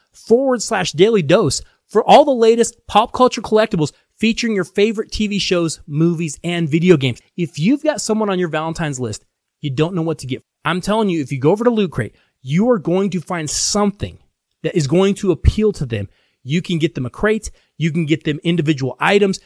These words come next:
You can get them a subscription to crates. February's Loot Crate theme is called Protect,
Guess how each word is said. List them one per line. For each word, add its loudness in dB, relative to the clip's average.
You 4
can 2
get 2
them -2
a -4
subscription -4
to -2
crates. -6
February's 4
Loot 2
Crate -4
theme 0
is -2
called -2
Protect, -6